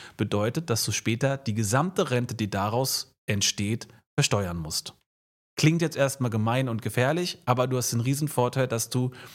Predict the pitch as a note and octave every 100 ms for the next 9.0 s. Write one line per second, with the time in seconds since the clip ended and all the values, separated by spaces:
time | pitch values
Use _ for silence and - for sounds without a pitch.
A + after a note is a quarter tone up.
0 | - - - A#2+ - B2+ C#3 C3+ - B2
1 | B2 A#2+ - A2+ G#2 A#2+ D#3+ D3 A2 -
2 | B2+ C#3 - - C#3+ C#3 C3 D3+ - -
3 | - - _ C#3 D3 D3 C3 B2 A#2 B2
4 | C3 C3 - G#2+ G#2 A2 A2+ A2 G#2+ A2+
5 | A#2+ C3+ C#3 - - - - G#2+ A#2+ D3+
6 | E3+ D#3 - A2+ A2 A#2+ B2 A#2+ A2 G#2+
7 | A2+ A2 - B2+ G#2+ G#2+ F#2+ E2 D2 -
8 | _ _ _ _ _ F3 A3+ C#4 -